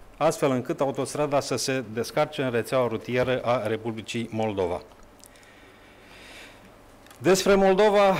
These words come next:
atât de neglijată de infrastructura rutieră în deceniile trecute, am ajuns la concluzia că trebuie reintrodusă în circuitul de investiții. Practic, acest proiect va lega Moldova la rețeaua de transport a Europei,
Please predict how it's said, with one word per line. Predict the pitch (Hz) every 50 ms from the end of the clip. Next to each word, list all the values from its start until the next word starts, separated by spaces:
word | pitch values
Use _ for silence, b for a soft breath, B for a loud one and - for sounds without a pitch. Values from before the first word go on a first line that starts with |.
| B B B B B B B
atât | 151 139 131 - 185 170
de | 156 165
neglijată | 156 156 151 143 147 151 139 135 165 165 165 160 160 139
de | 135
infrastructura | 143 139 127 139 131 - - 139 120 - - 139 131 127 127
rutieră | 120 123 123 - 123 123 127
în | 123 120
deceniile | 117 117 110 - 135 120 117 110
trecute, | 110 113 113 110 - 175 170 - 165 165 165 160 160 - - B B B B B B B B B B
am | 113 113 123
ajuns | 127 131 127 135 135
la | 127
concluzia | 123 131 120 110 107 - 143 147 160 156 135 139 139 139 139
că | - - 110
trebuie | - - - 127 139 151 151 143 143 143 143 143 147 120
reintrodusă | 110 117 131 147 151 156 156 151 - 131 117 110 113 139 147 143 - - 131 131 -
în | - 127 131 131
circuitul | 127 - - 117 110 - - 120 120 127 123 - - 127 123 123 113 - 101
de | 107 120 123 - -
investiții. | 113 113 113 104 107 101 - - 85 - - - - - - - - - - - - - - - - - - - - - B B B B B B B B B B -
Practic, | - 139 151 160 156 - 151 131 -
acest | 131 113 - 131 120 - -
proiect | - 123 143 180 202 196 -
va | - 113 110 117 127
lega | 127 120 120 117 139 143
Moldova | 131 131 123 120 117 113 120 120 117 113
la | 110 110
rețeaua | 110 110 104 - - 120 117
de | 110 107
transport | 104 - - 107 107 98 - - 120 107 - -
a | 107
Europei, | 101 101 95 92 117 160 180 - 196 190 196 190